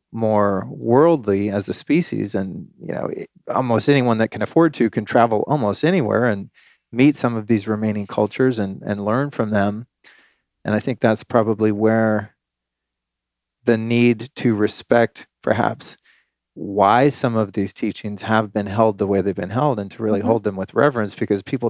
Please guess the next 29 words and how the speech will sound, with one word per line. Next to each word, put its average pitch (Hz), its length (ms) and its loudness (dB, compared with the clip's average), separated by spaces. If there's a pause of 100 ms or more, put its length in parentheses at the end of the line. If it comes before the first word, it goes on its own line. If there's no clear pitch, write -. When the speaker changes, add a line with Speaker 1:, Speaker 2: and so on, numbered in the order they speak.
(160)
Speaker 1:
died 107 640 2 (720)
to - 120 0
carry 131 380 4
them. 98 300 -4 (220)
Speaker 2:
Absolutely. 208 800 -2 (500)
Yeah, 262 240 0
well, 185 120 4
it's, - 300 -8
you 202 100 -4
know, 190 320 -4
of - 180 -10
course, - 680 -4
it 208 60 -20
goes 190 180 -6
without 185 260 -4
saying, 202 320 -2
it's - 200 -12
not 196 320 -2
my 208 240 -2
place, 202 480 0
you 202 80 -6
know, 190 140 -4
to, 190 240 -6
to - 200 -10
speak 202 280 -4
from 202 180 -4
them, 196 240 -2
but 190 300 0
from 208 1040 -2